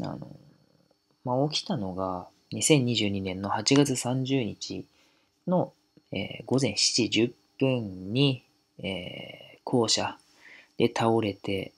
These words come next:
いたのが男子生徒ですね。朝練に来てた人が発見して、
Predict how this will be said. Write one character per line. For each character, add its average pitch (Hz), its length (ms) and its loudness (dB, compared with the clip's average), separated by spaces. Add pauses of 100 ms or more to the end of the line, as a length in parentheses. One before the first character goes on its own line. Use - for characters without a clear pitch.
(120)
い 107 100 0
た 151 160 6
の 123 140 -2
が - 200 -8
男 117 200 0
子 - 20 -4
生 110 220 -2
徒 85 100 -12
で - 80 -14
す - 140 -4
ね。 - 180 -6 (1300)
朝 120 240 0
練 110 160 -2
に 104 100 -6
来 - 80 -12
て - 140 -6
た 95 80 -6
人 113 240 -4
が 107 60 -4
発 101 220 -6 (120)
見 98 240 -4
し - 140 -2
て、 165 280 6